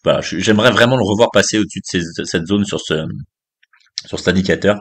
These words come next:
Ça serait, euh, un peu plus rassurant pour, euh, pour la suite, quoi. Là, faudrait, faudrait passer cinquante-deux, hein. C'est les cinquante-deux qui vont,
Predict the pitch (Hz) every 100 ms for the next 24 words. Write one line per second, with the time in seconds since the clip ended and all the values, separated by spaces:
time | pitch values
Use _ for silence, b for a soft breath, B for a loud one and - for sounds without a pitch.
0 | - B B B B B B _ _ -
1 | - - 95 87 80 78 78 80 87 -
2 | 95 90 - 82 98 101 _ 92 90 80
3 | 80 80 80 92 90 - 80 - - _
4 | _ _ _ _ _ _ _ - - _
5 | _ _ _ _ _ _ _ _ _ _
6 | _ _ _ - 80 85 76 82 85 78
7 | 78 78 78 76 80 95 80 80 90 73
8 | - 82 80 92 95 92 85 80 - 78